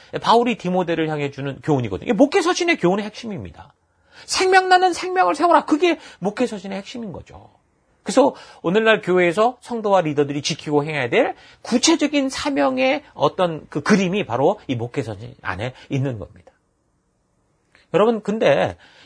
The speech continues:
이 분명한 이 말씀이 있어요. 진리가 있는데 이 진리를 그냥 두면 어떻게 됩니까? 저절로 지켜지는 게 아니라는 거예요. 바른 기준이 되는 말씀을 우리가 굳게 붙잡고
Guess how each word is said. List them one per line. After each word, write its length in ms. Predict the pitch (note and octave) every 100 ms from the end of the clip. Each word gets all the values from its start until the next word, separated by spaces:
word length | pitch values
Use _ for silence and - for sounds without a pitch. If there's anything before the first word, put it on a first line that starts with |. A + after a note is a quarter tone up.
| _
이 220 | - B3
분명한 500 | - F#3 A3+ A3+ A3+
이 80 | G#3
말씀이 420 | E3+ G#2 - G3
있어요. 260 | A#2 - F2 B2+
진리가 480 | - G3 A#3+ C4+ C4
있는데 300 | D3+ B2 D3+
이 220 | D#3+ B3
진리를 420 | - F3 G3+ C4+ -
그냥 300 | D#3 F#3+ F#3
두면 180 | G3
어떻게 220 | A2 - A2
됩니까? 300 | F2 E2+ -
저절로 420 | - A2 A#2+ F3+
지켜지는 480 | G#3+ - G#2+ G#2 G2
게 60 | C3
아니라는 400 | A2 F2 F2+ E2+
거예요. 140 | - _ _ - - - -
바른 340 | - A3+ C4+
기준이 400 | - D3 G#3 G#3+
되는 240 | G3+ A3
말씀을 460 | F#3+ G#2+ - F#3 F#3+
우리가 300 | C3+ C#3+ F#3+
굳게 300 | - F3 D#4
붙잡고 680 | E3+ - A2+ - F#3 E3+ D#2+